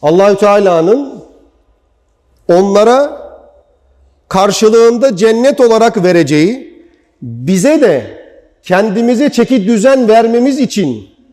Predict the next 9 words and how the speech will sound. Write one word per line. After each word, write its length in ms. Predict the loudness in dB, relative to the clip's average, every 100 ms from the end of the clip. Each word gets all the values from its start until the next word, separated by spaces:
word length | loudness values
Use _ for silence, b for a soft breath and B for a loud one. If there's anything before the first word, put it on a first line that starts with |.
| _ _ _ _ _ _
halk 400 | -2 0 0 0
ettiği 800 | -2 -4 -4 -2 -2 -4 -10 -18 -16
bir 320 | -8 -2 0
takım 280 | 0 2 0
eksiklikler. 840 | 0 -4 -8 -6 -6 -6 -12 -20 _ _ _ _ _ _ _ _ _ _ _ _ _ _ _ _ _ _ _ _ _ _
Bize 320 | 0 2 4
diyor 200 | 4 2
ki 140 | 2 2
Allah, 340 | 2 0 -4